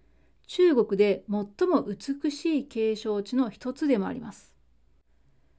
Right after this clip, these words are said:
そんな泰山は、中国の歴代王朝の皇帝が自ら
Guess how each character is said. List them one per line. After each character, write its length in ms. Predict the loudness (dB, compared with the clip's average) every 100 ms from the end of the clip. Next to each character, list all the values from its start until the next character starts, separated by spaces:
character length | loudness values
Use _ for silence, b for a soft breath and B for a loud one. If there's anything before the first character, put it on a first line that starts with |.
| _ _ _ _ _
そ 220 | -2 4
ん 100 | 6
な 160 | 6 4
泰 240 | 2 2
山 260 | 2 0 0
は、 260 | 0 -2 -6 _ _
中 400 | -2 4 6 4
国 120 | 2 0
の 280 | 0 0 0
歴 260 | 0 6
代 240 | 8 8 6
王 240 | 4 2
朝 360 | 0 -2 0 4
の 400 | 6 8 8 6
皇 260 | 0 -4
帝 280 | 0 0 2
が 180 | 0 2
自 380 | 2 2 2 0
ら 320 | 0 2 2